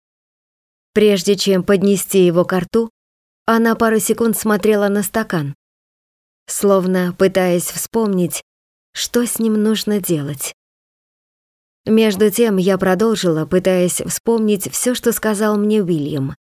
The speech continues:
Я могу ошибаться, потому что он не сказал это точно, но он как будто намекал,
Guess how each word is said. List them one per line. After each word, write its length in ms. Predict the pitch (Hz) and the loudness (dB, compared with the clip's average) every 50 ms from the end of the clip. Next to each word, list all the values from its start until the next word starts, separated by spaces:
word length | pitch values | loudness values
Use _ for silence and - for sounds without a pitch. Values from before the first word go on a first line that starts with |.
| _ _ _ _ _ _ _ _ _ _ _ - | _ _ _ _ _ _ _ _ _ _ _ -2
Я 280 | 202 202 202 226 214 | 0 0 2 2 2
могу 260 | 202 196 196 190 190 202 | 2 2 0 2 2 2
ошибаться, 640 | 202 202 202 - 220 190 240 240 240 - - 180 | 2 2 2 0 0 0 0 -2 -2 -4 -4 -4
потому 340 | - 185 185 175 175 175 185 | -2 -2 0 0 0 0 -2
что 320 | 175 - - 185 180 175 - _ _ _ _ _ _ _ _ _ _ | -4 -2 -2 -2 -2 -2 -4 _ _ _ _ _ _ _ _ _ _
он 200 | - 208 202 196 | 0 2 2 4
не 100 | 208 214 | 2 0
сказал 460 | 180 - 220 214 202 190 208 196 185 | 0 0 0 0 0 2 2 2 2
это 200 | 185 185 202 240 | 2 2 0 -2
точно, 580 | 240 - 226 190 165 - - - 156 143 139 135 _ _ _ _ _ _ _ _ _ _ _ _ _ _ - | 0 0 0 0 -2 -2 -4 -4 -6 -6 -8 -10 _ _ _ _ _ _ _ _ _ _ _ _ _ _ 2
но 160 | 214 220 240 | 2 4 4
он 140 | 254 247 214 | 4 2 2
как 200 | - 214 202 190 | 0 0 0 0
будто 280 | 226 254 247 - 208 | 0 0 2 2 2
намекал, 560 | 202 202 208 208 220 214 - 285 294 214 147 | 2 4 2 2 0 0 0 0 0 -2 -2